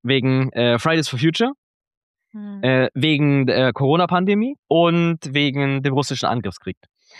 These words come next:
Speaker 1: Das waren drei Jahre hintereinander drei große Schläge gegen die A F D, die dann entweder keine Antworten auf diese Probleme hatte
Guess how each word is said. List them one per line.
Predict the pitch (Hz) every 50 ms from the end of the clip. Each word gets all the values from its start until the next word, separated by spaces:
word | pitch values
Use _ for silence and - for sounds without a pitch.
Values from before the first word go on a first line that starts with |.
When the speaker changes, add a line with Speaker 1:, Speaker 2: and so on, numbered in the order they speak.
| - - -
Speaker 1:
Das | - 117 127
waren | 135 135 135 131 - - -
drei | 120 120 - - 123 135 147
Jahre | 165 165 165 170
hintereinander | 165 160 147 147 139 139 143 147 143 139
drei | 117 139 131 127 127 127 123
große | 107 - 143 147 - - 147 135 127 127 113
Schläge | 113 - - - 156 143 147 156 165 165 151 120
gegen | 107 127 123 110 123 120 120 110 - -
die | 117 123 120 117 113 110 -
A | 92 117 117
F | 117 107 -
D, | 135 131
die | 120 120 107
dann | 117 110 110
entweder | - - 131 131 135 131 131 120 120 110 104 - - - - _ -
keine | - - 135 143 160 165 -
Antworten | 104 139 165 - - 160 160 - - 170 175 185 185 _ _ -
auf | 135 143 147 151 151 - - - -
diese | 151 151 131 147
Probleme | 135 - 151 143 120 135 147 160 160 151
hatte | 160 170 - 185 175